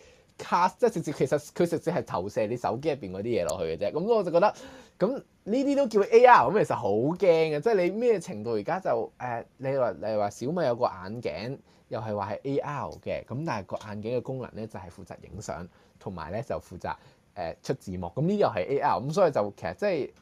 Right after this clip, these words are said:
好廣。咁所以如果你話今次 Apple 真係出個A R，係真係，係佢而家，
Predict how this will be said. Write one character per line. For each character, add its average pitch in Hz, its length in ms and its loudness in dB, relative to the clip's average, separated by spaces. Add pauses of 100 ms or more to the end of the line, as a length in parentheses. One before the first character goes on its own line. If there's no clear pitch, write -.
好 - 160 -8
廣。 123 600 -2
咁 180 80 -4
所 190 100 2
以 - 40 4
如 113 40 2
果 131 80 4
你 151 60 4
話 127 100 4
今 160 200 -4
次 120 280 -6 (160)
Apple 113 280 -8
真 135 120 -4
係 98 80 -4
出 131 140 -6 (140)
個 - 160 -4
A 120 100 0
R， 98 200 0
係 - 40 -8
真 139 220 -6
係， 92 260 -4 (460)
係 113 200 -4
佢 156 160 -2
而 127 120 -4
家， 170 120 0